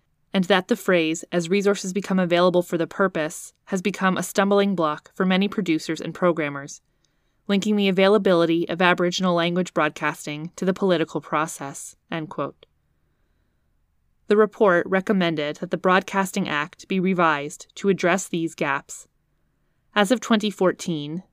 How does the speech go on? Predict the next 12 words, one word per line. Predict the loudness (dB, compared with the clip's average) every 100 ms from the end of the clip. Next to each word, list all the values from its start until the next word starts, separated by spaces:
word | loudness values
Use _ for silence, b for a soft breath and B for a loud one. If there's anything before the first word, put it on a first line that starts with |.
| _
these | -6 -2
provisions | 0 2 2 2
of | 2
the | 2
Act | 2 -2 -6 -10
remain | -4 -2 -2 -2
unchanged. | -4 -6 -8 -8 -10 -12 -18 -20 _ _ _ _ _ _ _ _ _
As | -4 -2
Canada's | 0 2 4 2
national | 4 2 0 -2
public | -4 -2 0 0
broadcaster, | 2 0 0 -4 -6 -6 -8 -10